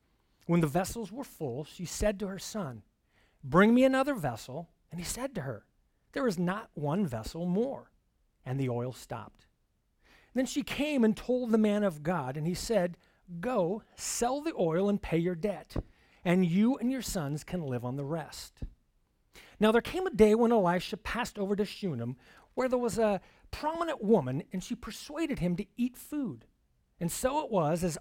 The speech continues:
often as he passed by, he turned in there to eat food. She said to her husband, "Behold, now I perceive that this is a holy man of God, passing by us continually. Please,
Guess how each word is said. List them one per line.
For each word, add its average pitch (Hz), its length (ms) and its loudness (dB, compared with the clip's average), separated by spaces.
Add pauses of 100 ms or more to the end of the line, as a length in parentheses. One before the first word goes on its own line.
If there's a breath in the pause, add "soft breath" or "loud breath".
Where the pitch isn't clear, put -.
often 240 360 -2
as 240 100 -2
he 247 80 -6
passed - 460 -10
by, 120 360 -4 (320 soft breath)
he 196 120 2
turned 285 380 -2
in 226 120 -2
there 190 160 0
to 196 200 -6
eat 226 220 -6
food. 220 500 -10 (920)
She - 100 -16
said 147 200 -8
to 143 80 -4
her 147 80 -2
husband, 131 440 -6 (600 loud breath)
"Behold, 247 480 2
now 262 260 0
I 277 120 0
perceive 226 580 -4
that 226 160 -6
this 160 480 -8
is 175 120 -8
a 165 60 -4
holy 156 460 -2
man 135 260 -2
of 131 200 -6
God, 143 420 -6 (340 loud breath)
passing 214 420 -4
by 139 160 0
us 147 140 -4
continually. 208 800 -4 (640)
Please, 180 480 -4